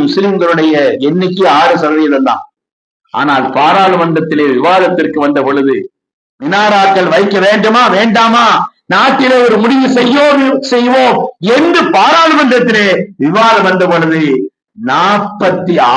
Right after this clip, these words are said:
ஆறு அரை சதவீதம் மக்கள் இருக்க வேண்டும் என்று தீர்மானித்தார். மினாராக்கள் இருக்க வேண்டும். அதுக்கு மேல எதிர்த்திருந்தாலும் கூட, நாற்பதுக்கு மேல் இருந்தால் அதற்கு பிறகு அதை அவர்கள் கணக்கில் எடுக்க மாட்டார்கள் என்ற அடிப்படையிலே மினாராக்கள் தொடர்ந்தது.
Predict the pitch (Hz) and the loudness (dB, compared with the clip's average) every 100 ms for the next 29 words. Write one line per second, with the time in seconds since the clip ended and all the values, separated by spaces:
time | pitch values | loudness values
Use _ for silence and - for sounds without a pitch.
0 | 156 180 185 180 147 127 196 202 165 156 | 2 2 2 2 0 2 2 0 0 -2
1 | 165 160 156 147 139 143 156 143 135 - | -2 0 0 0 -2 -4 -2 -2 -2 -6
2 | - 175 214 202 190 180 156 143 135 120 | -8 -4 -2 0 -2 -2 -2 -2 -2 -2
3 | 101 90 107 - - _ _ _ _ _ | -4 -8 -8 -8 -10 _ _ _ _ _
4 | - 226 254 - - 254 233 208 214 175 | -8 -2 0 2 2 0 0 0 0 0
5 | 131 95 90 - _ _ _ _ _ _ | -2 -4 -10 -16 _ _ _ _ _ _
6 | _ _ _ _ - 120 185 190 190 185 | _ _ _ _ -10 -4 -2 -2 -2 0
7 | 214 208 180 233 196 208 214 202 196 185 | 0 0 0 0 0 0 0 2 0 0
8 | 180 156 156 220 277 294 285 277 240 226 | 0 0 2 2 2 2 0 0 0 0
9 | 254 233 208 202 190 185 170 139 - _ | 0 2 0 0 2 2 2 -2 -8 _
10 | _ - 180 202 190 196 208 196 190 185 | _ -8 -4 -2 -2 0 0 0 2 0
11 | 165 165 156 156 196 220 202 165 185 180 | 0 -2 -2 -2 -2 0 -2 -2 -2 -2
12 | 151 151 147 143 143 151 175 156 147 185 | 0 0 0 0 0 -2 -2 -2 -2 0
13 | 220 165 113 160 185 165 143 151 147 110 | -2 -4 -6 -2 0 0 0 -2 -4 -4
14 | 104 _ | -6 _